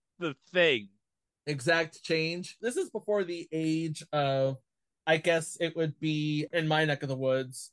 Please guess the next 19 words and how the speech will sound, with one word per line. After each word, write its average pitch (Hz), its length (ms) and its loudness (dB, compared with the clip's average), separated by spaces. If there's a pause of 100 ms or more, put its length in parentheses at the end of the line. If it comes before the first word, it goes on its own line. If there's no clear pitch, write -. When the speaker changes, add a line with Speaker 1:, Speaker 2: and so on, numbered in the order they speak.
Speaker 2:
N 165 180 2
C 160 320 -6
Quick - 280 -2
Pass. 185 520 4 (800)
Speaker 1:
Or 185 220 0
Easy 180 440 -2
Pass. 107 680 -2 (140)
Speaker 2:
Or 139 180 -8
Easy 160 260 -4
Pass? 175 540 2 (340)
Speaker 1:
Yeah. 131 380 0 (1160)
I 285 240 4
remember, 254 400 4
like, 165 260 0 (120)
when 160 280 0 (220)
Easy 170 340 -8
Pass 170 320 0
was, 131 160 -12
like, 139 180 -2